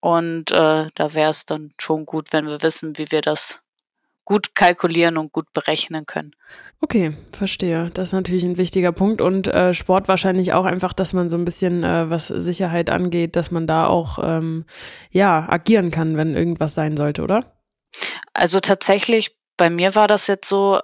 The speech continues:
Speaker 1: ähm, dass, ja, wir hatten großartig war da jetzt nur Kondition.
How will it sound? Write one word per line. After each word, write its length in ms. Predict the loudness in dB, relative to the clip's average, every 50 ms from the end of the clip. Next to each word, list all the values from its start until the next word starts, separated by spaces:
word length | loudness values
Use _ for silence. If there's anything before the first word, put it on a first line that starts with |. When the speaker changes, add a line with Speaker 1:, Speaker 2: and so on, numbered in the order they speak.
| 2
Speaker 1:
ähm, 680 | 2 4 4 4 2 0 -2 -6 -10 -12 -12 -14 -18 _ _ _ _ _ _ _ _ _ _ _ _ -20 _ _ -16 -16 -16 -16
dass, 680 | -4 2 4 4 4 4 2 -4 -6 -6 -6 -8 -8 -10 _ _ _ _ _ _ _ _ _ _ _ _
ja, 320 | -10 -8 -6 -4 -4 -2 0
wir 140 | 0 0
hatten 340 | 0 0 -2 -6 -6 -6 -6
großartig 600 | -8 -4 -4 -2 0 4 2 2 2 0 -4 -2 0
war 100 | 2 4
da 80 | 4
jetzt 280 | 4 2 2 0 -4 -4
nur 120 | -6 -6 -4
Kondition. 840 | -2 -2 0 0 0 -2 -2 -2 -2 0 0 2 2 0 -2 -4 -6